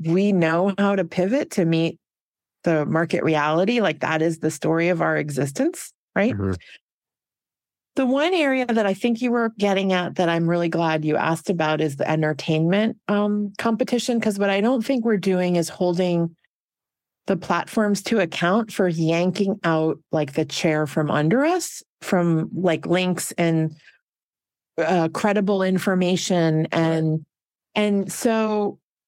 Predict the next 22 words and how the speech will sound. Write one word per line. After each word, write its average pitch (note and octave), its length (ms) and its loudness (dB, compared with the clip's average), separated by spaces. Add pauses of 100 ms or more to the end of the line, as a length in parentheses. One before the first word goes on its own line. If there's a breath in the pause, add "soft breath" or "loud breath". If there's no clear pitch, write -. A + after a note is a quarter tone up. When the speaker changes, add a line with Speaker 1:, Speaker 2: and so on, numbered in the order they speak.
(760)
Speaker 1:
if A3 160 2
you're D#4 220 2
me, B3+ 320 2
like, D#3+ 380 -2
you G3 160 2
know, C#3+ 280 0
your F3+ 200 0
Epicenter, F#3+ 520 0
you G3+ 120 4
never B3+ 340 2
really E3 380 2
had C#3+ 240 0
a C#3+ 60 0
chance D3 380 -2
on C3+ 140 2
Facebook C#3+ 520 -2
or C3+ 120 0
Google, C3+ 540 0
let's F3+ 220 -4
be D3+ 140 0
honest, - 600 -4 (160)
right? F3+ 320 0